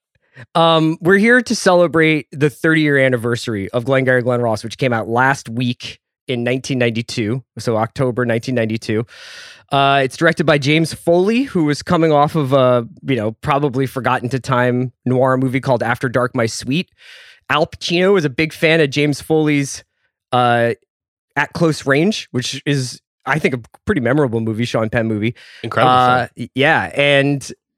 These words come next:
Speaker 1: James Foley and Al Pacino wanted to make a movie version of David Mamet's Pulitzer Prize-winning real estate drama, Glengarry Glen Ross, and they wound up putting together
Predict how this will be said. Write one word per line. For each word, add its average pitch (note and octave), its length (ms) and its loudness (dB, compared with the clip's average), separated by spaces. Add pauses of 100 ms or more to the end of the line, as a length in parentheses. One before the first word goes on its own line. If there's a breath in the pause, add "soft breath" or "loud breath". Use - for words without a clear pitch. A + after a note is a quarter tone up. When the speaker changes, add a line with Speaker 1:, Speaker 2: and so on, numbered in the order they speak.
(200)
Speaker 1:
James D#3+ 300 0
Foley F3+ 320 2
and D3 100 4
Al C#3+ 140 2
Pacino D#3 420 0
wanted C3+ 280 0
to D#3+ 60 -2
make C3+ 440 0
a B2+ 80 -2
movie C#3 380 -2
version B2+ 420 -2
of G#2 220 -6 (180)
David C#3 300 2
Mamet's B2 340 0
Pulitzer C#3+ 460 -2
Prize-winning A#2+ 720 0
real C#3 280 0
estate A#2+ 340 -2
drama, G#2 400 -2
Glengarry A2+ 380 0
Glen A#2 200 -2
Ross, G2+ 280 -4
and A2 100 -4
they A2+ 160 2
wound C3 360 2
up - 160 -2
putting D3 200 -2
together B2 420 0